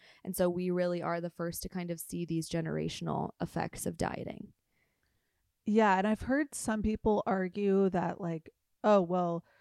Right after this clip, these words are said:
Speaker 2: Gen X, which is, like, our parents' generation, like, went through the same thing. Like, they wa-, they had televisions, like, they were watching it too." But I think, like, what's acutely different for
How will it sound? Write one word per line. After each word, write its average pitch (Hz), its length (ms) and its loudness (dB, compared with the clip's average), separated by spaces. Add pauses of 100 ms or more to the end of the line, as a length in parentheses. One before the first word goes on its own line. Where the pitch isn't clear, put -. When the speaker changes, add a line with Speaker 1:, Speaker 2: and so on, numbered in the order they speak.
(280)
Speaker 2:
Gen 202 220 2
X, 185 240 -4
which 185 140 -6
is, 175 120 -2
like, 170 160 -4
our 151 120 -2
parents' 170 500 -8
generation, 180 800 -6 (840)
like, 196 260 -4
went 185 240 -2
through 190 140 0
the 175 100 -6
same 180 280 -6
thing. 202 320 -6
Like, 165 260 -8
they 180 280 -4
wa-, 175 400 -4
they 180 140 -4
had 214 220 -2
televisions, 170 600 -4
like, 170 200 -10
they 175 120 -4
were 202 160 -2
watching 170 380 -8
it 165 100 -12
too." 175 420 -4 (300)
But 202 100 -2
I 196 80 0
think, 208 280 -6
like, 233 160 -6 (520)
what's 190 360 -4
acutely 196 540 -6
different 190 600 -6
for 175 540 0